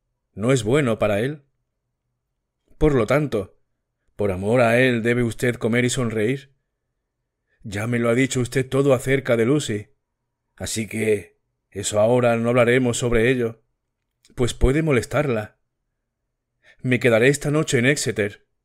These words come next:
pues quiero pensar mucho sobre lo que usted me dijo,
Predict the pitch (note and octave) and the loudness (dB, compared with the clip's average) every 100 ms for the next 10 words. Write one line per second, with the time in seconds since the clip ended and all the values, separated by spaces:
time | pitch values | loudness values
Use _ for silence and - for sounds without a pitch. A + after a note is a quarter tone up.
0 | _ _ _ _ - C#3 - C#3 D3+ D3+ | _ _ _ _ -2 -2 -2 -2 0 0
1 | C3+ D3+ C#3 C3+ D3 C3 B2+ C#3 B2 A#2+ | 2 4 4 2 0 0 -2 0 2 2
2 | A#2+ G#2+ B2+ A#2 A2 B2 C3 A2 - | 2 -2 0 0 2 0 0 -4 -8